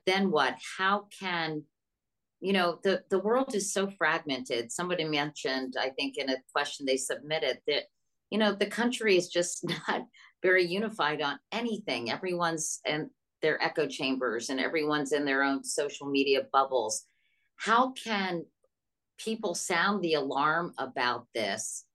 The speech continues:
but also, uh, have that message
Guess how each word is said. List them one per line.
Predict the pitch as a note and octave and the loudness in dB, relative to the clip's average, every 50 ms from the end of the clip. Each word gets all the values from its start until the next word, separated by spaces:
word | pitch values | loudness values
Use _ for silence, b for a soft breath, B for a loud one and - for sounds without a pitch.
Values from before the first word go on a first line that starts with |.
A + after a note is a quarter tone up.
| _ _ _ _ _ _ _ _ | _ _ _ _ _ _ _ _
but | - F3 F3 - - | 2 2 2 2 2
also, | - F3 F#3+ A3 A3+ A3+ A3+ - F3 D3+ C#3+ C#3 C3+ C3 C3+ C3+ C#3 - _ _ _ _ _ _ _ _ _ _ _ _ _ _ _ _ _ _ _ _ _ - | 0 2 4 2 2 0 -2 -2 -2 0 0 0 0 0 -2 -2 -4 -8 _ _ _ _ _ _ _ _ _ _ _ _ _ _ _ _ _ _ _ _ _ -4
uh, | D3+ D3 C#3 C3 B2 B2 G#2+ - - _ _ _ _ _ _ _ _ _ _ _ _ _ _ _ _ _ _ _ _ _ _ _ _ _ _ _ _ _ _ _ _ _ _ _ _ _ _ _ _ - | -2 0 0 0 0 -2 -4 -6 -10 _ _ _ _ _ _ _ _ _ _ _ _ _ _ _ _ _ _ _ _ _ _ _ _ _ _ _ _ _ _ _ _ _ _ _ _ _ _ _ _ -10
have | - F3+ G3 G3+ G3+ G3+ G3 | -6 0 2 2 2 2 2
that | G3+ F#3 F3 E3 - | 2 2 2 2 0
message | D#3+ E3 D#3+ D#3+ E3 E3 - D#3+ C#3+ C3+ - - | -2 -4 -4 -4 -4 -4 -2 -4 -4 -4 -6 -12